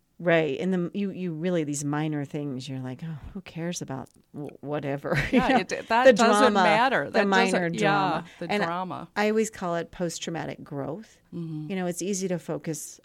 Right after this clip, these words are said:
Speaker 1: on the loss and, and the sadness. And I, I believe depression follows after that first year. I really believe that, especially in our cold winters where we live, and
Speaker 2: Right.
Speaker 1: it can be kinda tough.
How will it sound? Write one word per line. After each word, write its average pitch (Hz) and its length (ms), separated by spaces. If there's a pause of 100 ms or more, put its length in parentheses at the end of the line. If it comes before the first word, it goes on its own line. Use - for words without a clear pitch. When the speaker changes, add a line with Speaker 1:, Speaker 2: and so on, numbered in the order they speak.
Speaker 1:
on 160 180
the 160 100
loss 147 680
and, 156 240
and 160 160
the 147 80
sadness. 156 640
And 165 120
I, 165 140 (160)
I 160 120
believe 156 360
depression 151 580
follows 151 480
after 151 220
that 147 180
first - 360
year. 147 200
I 151 40
really 147 280
believe 143 460
that, - 180 (560)
especially 160 540 (300)
in 165 100
our 156 160
cold 156 500 (340)
winters 165 500
where 160 160
we 156 100
live, 156 460
and 143 380
Speaker 2:
Right. 147 100
Speaker 1:
it 151 100
can 175 160
be 156 120
kinda 156 260
tough. 156 560